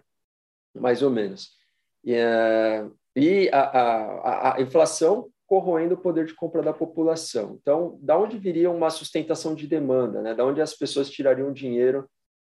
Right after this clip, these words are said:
pra conseguir comprar esses carros? Não tem outro caminho que não seja o crédito.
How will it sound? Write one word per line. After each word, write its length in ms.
pra 160
conseguir 340
comprar 320
esses 280
carros? 560
Não 180
tem 140
outro 240
caminho 400
que 100
não 80
seja 220
o 60
crédito. 600